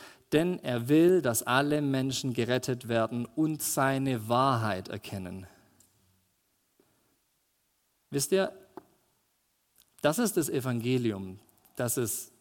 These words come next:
die frohe Botschaft, die Amis sagen, der Gospel. Das ist der Kern des christlichen Glaubens, das ist der Kern der christlichen Botschaft.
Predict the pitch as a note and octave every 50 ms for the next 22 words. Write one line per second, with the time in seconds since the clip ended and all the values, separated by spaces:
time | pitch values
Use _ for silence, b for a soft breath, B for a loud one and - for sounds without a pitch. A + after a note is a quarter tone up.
0 | _ _ _ - C#3 A2+ - - - E3+ F3 D#3+ C#3 C3+ D#3 D#3+ D#3 D#3 - C3
1 | G#2+ G#2 - - B2 - C3 C#3+ D3 D3+ C#3+ B2 - - C3 B2 A#2+ B2 B2 A2
2 | G#2+ B2 A2+ G#2+ B2 C#3+ C#3+ D3 - - - - A#2+ G#2+ G2 - b b b b
3 | b b b - C3 B2 D#3+ C#3 - - C#3+ A#2+ - - - - A#2+ E3 E3+ F#3+
4 | G3+ F#3+ E3 E3 C#3+ - - - - - D#3 C3+ - - C#3+ A2+ C3 B2 A2 A#2+
5 | A#2+ A#2+ A#2+ A2+ A2+ G#2+ - C3 A#2+ A#2 B2+ A2+ - - C3+ B2+ A#2+ - - -
6 | - F3 F#3 F#3+ F#3 E3+ C#3+ B2 - - C#3+ - - D#3+ C#3 - C3 A#2 - C#3
7 | C#3 B2+ - - A2 G#2+ -